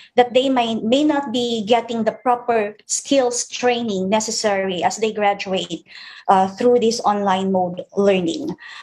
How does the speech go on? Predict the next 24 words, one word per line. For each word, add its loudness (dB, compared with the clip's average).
However, 0
for -2
the -4
educational -4
institutions, -4
for -2
the -6
administrators, -4
they 4
have -2
seen -2
the 0
opportunity -4
that, 4
well, 0
classes -4
can -2
be -4
delivered -2
in -4
online -2
basis. -2
So, 0
uh, -4